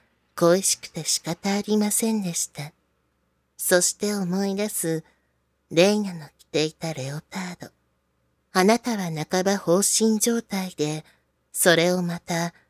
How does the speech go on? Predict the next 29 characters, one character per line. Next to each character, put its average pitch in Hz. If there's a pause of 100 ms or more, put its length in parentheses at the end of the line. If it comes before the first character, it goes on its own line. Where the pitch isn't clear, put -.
(520)
身 156
に 185
つ -
け 233
て 185
し -
ま 143
う。 147 (1300)
そ -
し -
て、 190 (540)
ベ 208
ッ 226 (120)
ド 208
の 175
中 170
に 160
潜 143
り 180
込 202
み、 160 (440)
目 180
を 180
閉 147
じ 156
る。 - (800)
興 214
奮 214
で、 208